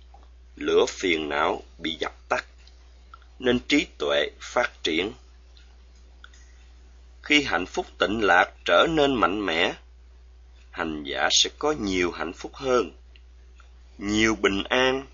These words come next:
hơn nữa. Tiếp tục tu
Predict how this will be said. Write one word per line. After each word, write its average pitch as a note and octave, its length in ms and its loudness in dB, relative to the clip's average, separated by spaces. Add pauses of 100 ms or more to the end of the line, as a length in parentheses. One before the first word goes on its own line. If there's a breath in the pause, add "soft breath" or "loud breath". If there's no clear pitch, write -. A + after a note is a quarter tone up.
hơn A#2 520 -4
nữa. D#2+ 300 -4 (1600 soft breath)
Tiếp E3 160 4 (180)
tục E2 160 -2 (180)
tu C#3+ 200 0